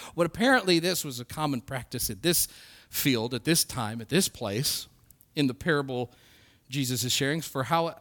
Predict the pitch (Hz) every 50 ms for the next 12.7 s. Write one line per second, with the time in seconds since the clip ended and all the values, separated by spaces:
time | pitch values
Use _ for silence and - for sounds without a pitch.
0 | _ - - 170 165 160 - - - 160 156 160 151 160 165 170 185 214 240 170
1 | 107 95 92 - _ _ - 220 247 233 208 202 208 226 220 220 - - - _
2 | _ _ _ _ - - 208 269 254 196 - - - 330 370 - - 233 220 175
3 | 185 185 - 214 160 - - 202 202 190 180 170 160 156 156 160 156 147 139 143
4 | 170 233 339 294 160 135 135 151 175 - _ _ _ - _ _ _ - - -
5 | 185 170 156 - - - - _ _ _ _ _ - 180 247 330 - - - -
6 | 160 139 123 123 143 - - - - - - _ _ _ _ _ _ _ _ _
7 | _ _ _ _ _ _ _ - 208 214 214 202 196 190 196 202 180 - - -
8 | - 202 190 170 - - 233 233 131 - - _ _ _ _ _ _ _ _ _
9 | _ _ _ _ _ _ _ _ _ _ _ _ _ _ _ _ _ _ _ _
10 | _ _ _ - 151 156 175 233 294 294 214 147 131 131 135 135 151 143 127 -
11 | 165 156 139 123 117 120 123 127 - _ _ _ _ _ _ _ _ _ _ _
12 | _ _ _ - - 330 320 269 - - 107 92 - -